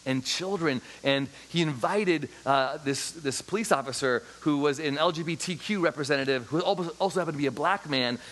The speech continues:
to put his feet into a pool and washed his feet on television as a way to say, like,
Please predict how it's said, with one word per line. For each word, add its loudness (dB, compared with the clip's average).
to -6
put 0
his 2
feet -2
into 0
a 2
pool 0
and 2
washed 2
his 2
feet -2
on 4
television 0
as 6
a 4
way 2
to -4
say, 0
like, -2